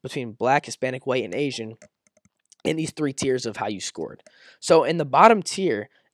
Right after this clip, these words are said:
Asians were accepted at six point five percent and blacks at fifty-eight point seven percent, right? So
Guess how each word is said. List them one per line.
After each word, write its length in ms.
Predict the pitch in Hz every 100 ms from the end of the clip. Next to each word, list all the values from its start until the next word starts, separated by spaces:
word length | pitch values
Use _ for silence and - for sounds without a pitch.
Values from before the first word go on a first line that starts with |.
| _
Asians 300 | 156 202 214
were 120 | 190
accepted 340 | 165 - 165 147
at 60 | -
six 180 | 180
point 240 | - 196 165
five 300 | 143 139 -
percent 340 | 131 135 123
and 140 | 139 127
blacks 260 | 143 156
at 140 | 135 -
fifty-eight 720 | - 214 214 202 160 185 -
point 240 | - 175
seven 480 | - - 156 151 139 -
percent, 720 | - 113 - 120 98 - - -
right? 260 | 127 139 - - - _ _
So 380 | - 180 160